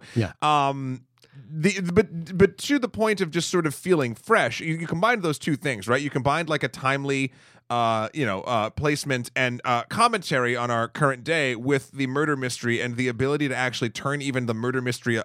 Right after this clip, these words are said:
Speaker 2: like, I won't even say on its head, but let's say, like, you know, a nice ninety degree angle
Speaker 1: Yeah.
Speaker 2: on its side.
Speaker 1: Yeah.
Speaker 2: Um, it,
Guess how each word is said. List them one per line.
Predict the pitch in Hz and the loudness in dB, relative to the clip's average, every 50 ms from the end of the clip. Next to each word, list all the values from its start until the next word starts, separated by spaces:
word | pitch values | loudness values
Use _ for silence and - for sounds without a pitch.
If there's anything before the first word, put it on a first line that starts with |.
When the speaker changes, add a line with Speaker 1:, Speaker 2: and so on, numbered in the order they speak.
| - 123 | -4 -2
Speaker 2:
like, | 139 151 135 - - - - - | 0 0 0 0 -4 -12 -6 -2
I | - 233 | 0 2
won't | 381 370 | 2 2
even | 339 240 190 | 0 -2 -2
say | - 202 180 | 0 0 0
on | 170 151 | 0 0
its | 131 - | -2 -4
head, | 117 123 135 139 147 143 | -2 0 0 0 0 -2
but | 160 185 | -4 -2
let's | - 233 226 - | 0 0 0 0
say, | - - 208 180 | 0 -2 0 0
like, | 160 156 - - - - - | 2 0 -2 -2 -4 -8 -8
you | 240 294 | -6 -2
know, | 160 123 120 123 | 0 0 0 0
a | 147 | 0
nice | 160 180 180 165 147 - | 0 0 0 0 0 -2
ninety | 156 151 143 139 131 127 | -2 0 0 0 0 -2
degree | 120 113 98 - - 104 107 98 90 82 | -4 -6 -6 -4 -2 0 0 0 0 -2
angle | - - - - - - - - - - | -6 -8 -10 -12 -12 -12 -12 -8 -4 0
Speaker 1:
Yeah. | 143 123 95 | 0 0 2
Speaker 2:
on | - 190 190 | 2 0 0
its | 175 147 - | 0 -2 -4
side. | - - - 117 113 107 87 73 64 - - - - - | -4 -4 -2 -2 0 -2 -2 -4 -6 -10 -14 -16 -6 -2
Speaker 1:
Yeah. | 135 131 107 87 - | -2 -2 0 0 0
Speaker 2:
Um, | 151 143 147 147 143 139 139 143 143 - - | 2 4 4 4 2 0 -2 -4 -8 -4 0
it, | 190 240 262 | 0 0 0